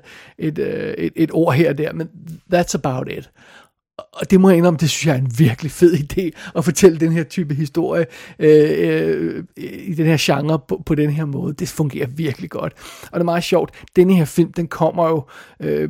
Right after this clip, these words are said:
øh, den får streaming-premiere netop som, at der er kommet nyheder ud om den første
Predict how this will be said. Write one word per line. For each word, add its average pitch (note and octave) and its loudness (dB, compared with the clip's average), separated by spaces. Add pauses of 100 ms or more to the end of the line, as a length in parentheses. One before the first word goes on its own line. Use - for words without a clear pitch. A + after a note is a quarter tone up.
(160)
øh, D#3+ -8
den D#3 -4
får D#3+ -6
streaming-premiere D3+ -2
netop D#3 2
som, - -4
at C#3 -6
der D#3 -2
er D3 -4
kommet D3+ -6
nyheder D#3 2
ud D#3 0
om D3+ -6
den D3+ -4
første D#3 -2